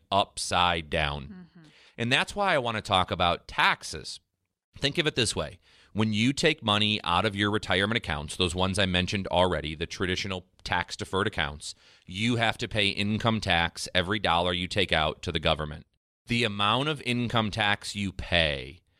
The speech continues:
Speaker 1: uh, the amount of money you get to keep versus the amount of money you're gonna give the government every time you take money out is determined by the tax bracket you're in when you take the money out.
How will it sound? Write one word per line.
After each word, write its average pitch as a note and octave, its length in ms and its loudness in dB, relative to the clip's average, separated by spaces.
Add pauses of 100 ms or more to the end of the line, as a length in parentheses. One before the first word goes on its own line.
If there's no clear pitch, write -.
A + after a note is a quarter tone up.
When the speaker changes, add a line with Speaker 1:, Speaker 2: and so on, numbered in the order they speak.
(180)
Speaker 1:
uh, A#1+ 240 -10 (380)
the A#2 180 -2
amount B2+ 340 2
of C3+ 140 -6
money C3 240 2
you A#2 300 2
get B2+ 160 0
to G#2+ 80 -8
keep A2+ 420 -2
versus G2 400 -2
the F#2+ 160 2
amount G2 320 4
of G#2+ 60 -2
money G#2 220 2
you're F#2+ 160 2
gonna F#2 120 2
give E2 240 -2
the F2 60 -8
government D#2 520 0
every F2 220 0
time F#2 240 0
you E2+ 60 -2
take F#2 200 -2
money E2 280 0
out D#2+ 260 -2 (160)
is F#2+ 180 -8
determined C3+ 880 -4 (200)
by A2+ 240 0
the G2 120 -6
tax - 440 -2
bracket F2+ 460 0
you're E2+ 200 -2
in F2 260 0 (340)
when A2 260 0
you A2 100 2
take G2 260 -2
the G#2 80 0
money E2+ 260 0
out. C#3 240 -2